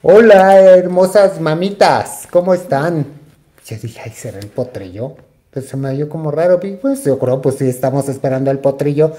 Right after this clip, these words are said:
¿quién más va a ser? Bueno, y se ve a alguien de espaldas caminando así, pasando entre los músicos, hasta pararse enfrente. Y cuando veo, era el mentado Alex Fernández, el hijo.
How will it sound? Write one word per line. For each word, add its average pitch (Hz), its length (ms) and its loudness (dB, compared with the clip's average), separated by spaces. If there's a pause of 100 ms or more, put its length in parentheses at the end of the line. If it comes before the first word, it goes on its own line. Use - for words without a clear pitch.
(180)
¿quién 127 220 -2
más 113 200 -8
va 117 80 -4
a 113 40 -6
ser? - 440 0 (300)
Bueno, 127 300 -6 (300)
y 123 80 -8
se 147 200 -2
ve 151 120 2
a 156 40 2
alguien 165 300 -2
de 151 60 2
espaldas 147 500 -4
caminando 143 640 -4
así, 139 260 -6
pasando 139 420 -6
entre 147 220 -6
los 156 140 0
músicos, 156 560 -4 (420)
hasta 120 320 -6
pararse 120 400 -6
enfrente. 139 460 -8 (840)
Y 139 120 -2
cuando 127 540 -2
veo, 123 340 -4 (920)
era 143 200 2
el 151 160 2
mentado 139 440 0
Alex 143 280 0
Fernández, 123 540 -4
el 117 120 -4
hijo. - 220 -12